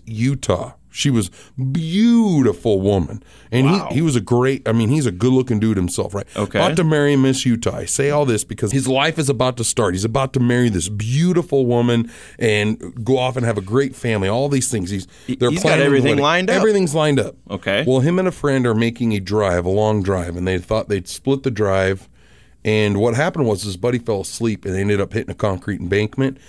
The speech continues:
Speaker 1: He ended up becoming a quadriplegic.
Speaker 2: Oh,
Speaker 1: Right?
Speaker 2: wow.
Speaker 1: Like, he's paralyzed. Well, he still ended up getting married to her, still ended up kinda living out his life. They have, they had kids and everything.
Speaker 2: Okay.
Speaker 1: And, uh,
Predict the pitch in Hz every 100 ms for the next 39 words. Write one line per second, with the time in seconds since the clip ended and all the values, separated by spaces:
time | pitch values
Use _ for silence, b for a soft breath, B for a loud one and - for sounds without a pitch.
0 | B B 160 151 113 117 131 117 101 -
1 | 113 110 101 95 139 208 151 87 - -
2 | - b b 113 113 117 98 104 110 92
3 | 107 - 135 131 120 117 127 127 127 139
4 | - 156 165 175 165 165 139 160 160 135
5 | 120 113 120 110 110 - B - - 143
6 | 139 127 127 - 123 117 117 113 113 104
7 | 104 - 98 87 - 113 101 90 - 139
8 | 135 123 107 104 101 85 - - b 139
9 | 147 113 131 123 117 113 107 104 95